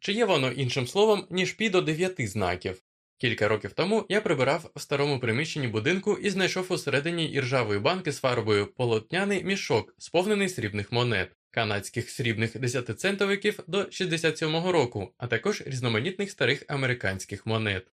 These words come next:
Я не знаю, як це знайти скарби, але це, напевно, схоже на знаходження іржавої банки з фарбою, повною монет. Я згадав про це по телефону матері, і вона сказала: «Привези їх прямо зараз. Ти вже їх сортував?»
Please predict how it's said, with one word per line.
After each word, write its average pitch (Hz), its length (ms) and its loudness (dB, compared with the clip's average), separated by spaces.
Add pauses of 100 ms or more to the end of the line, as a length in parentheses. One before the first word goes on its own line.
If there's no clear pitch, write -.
(240)
Я 208 100 2
не 233 120 4
знаю, 220 220 4
як 147 160 2
це 135 100 -4
знайти 120 280 0
скарби, 151 560 0
але 120 200 2
це, 113 140 -6
напевно, 185 400 0
схоже 180 320 0
на 170 120 0
знаходження 131 540 0
іржавої 120 560 0
банки 160 320 -2
з - 100 -8
фарбою, 127 520 4
повною 101 440 -2
монет. 107 500 0 (340)
Я 120 120 2
згадав 117 340 0
про 190 120 0
це 196 200 0
по 190 120 -6
телефону 143 500 0
матері, 117 600 0
і 123 80 -4
вона 104 280 0
сказала: 107 640 0 (240)
«Привези 220 380 2
їх 214 160 -2
прямо 196 280 0
зараз. 120 460 0 (120)
Ти 208 120 0
вже 165 180 0
їх 147 140 0
сортував?» 233 500 2